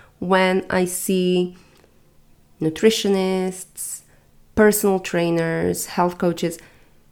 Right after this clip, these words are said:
saying, "It's all about the mindset cha-, the mindset, the, oh, it's all about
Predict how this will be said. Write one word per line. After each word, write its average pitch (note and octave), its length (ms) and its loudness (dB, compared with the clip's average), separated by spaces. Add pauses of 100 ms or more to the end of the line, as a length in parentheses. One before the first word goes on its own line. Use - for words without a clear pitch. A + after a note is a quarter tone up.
(680)
saying, F3 640 0 (640)
"It's C4 200 -2
all D4+ 120 4
about C4+ 360 0
the B3+ 60 4
mindset C4 540 0
cha-, - 300 -4
the F#3 120 -2
mindset, G#3 680 -2 (260)
the, D#3+ 120 -8 (100)
oh, D3+ 180 -10 (280)
it's F3+ 300 -2
all G#3 260 6
about E3 580 -2